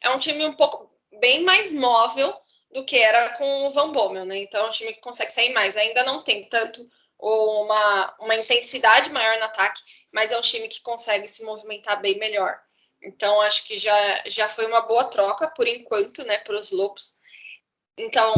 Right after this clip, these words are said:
o Augsburg é um time que tá mal, né? Ele vem de uma, uma temporada bem abaixo. É, o Augsburg conseguiu fazer um gol, né?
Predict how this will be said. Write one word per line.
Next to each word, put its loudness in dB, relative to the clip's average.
o 8
Augsburg 4
é 2
um -4
time -2
que -12
tá 2
mal, 2
né? -2
Ele -6
vem -10
de -14
uma, -6
uma 0
temporada 2
bem 2
abaixo. 0
É, 4
o 0
Augsburg 0
conseguiu -2
fazer -2
um -4
gol, 0
né? -4